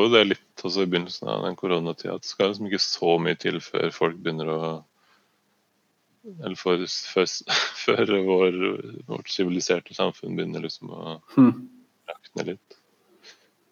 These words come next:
Speaker 1: Alle kjøpte jo dasspapir og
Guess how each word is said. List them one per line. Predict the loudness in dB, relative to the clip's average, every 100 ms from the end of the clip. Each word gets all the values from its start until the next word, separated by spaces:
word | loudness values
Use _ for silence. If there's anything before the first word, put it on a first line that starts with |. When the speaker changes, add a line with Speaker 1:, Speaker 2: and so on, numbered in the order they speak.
| _
Speaker 1:
Alle | 0 2 2 -2 -4
kjøpte | -2 -2 -2 -8 -4
jo | 0 -2 -4 _ -18
dasspapir | -10 -6 -6 -6 -8 -6 -10 -6
og | -6 -6 -10